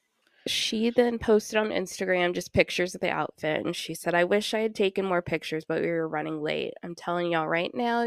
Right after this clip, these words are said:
if you haven't seen Usher, you must go. He was so fabulous, blah, blah, blah, blah." So she didn't comment on it directly. Um, and then today I saw that he got his Twitter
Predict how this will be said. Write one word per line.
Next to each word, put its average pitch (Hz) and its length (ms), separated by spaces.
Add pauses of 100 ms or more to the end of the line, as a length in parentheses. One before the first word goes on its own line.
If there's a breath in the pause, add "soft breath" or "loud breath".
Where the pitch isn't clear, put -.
(120)
if - 160
you 190 80
haven't 180 200
seen 180 240
Usher, 165 380
you 165 220
must 156 280
go. 151 220
He 160 180
was 156 120
so 156 300
fabulous, - 640
blah, 151 200
blah, 117 120
blah, - 160 (160)
blah." - 160 (640 loud breath)
So 220 120
she 214 180
didn't 392 320
comment 196 520
on 170 200
it 170 220
directly. 165 1000 (1160 loud breath)
Um, 196 720 (880 loud breath)
and 220 180
then 277 280
today 202 680
I 175 140
saw 156 500
that 160 280
he 170 920 (240)
got 160 320
his 170 300
Twitter 156 480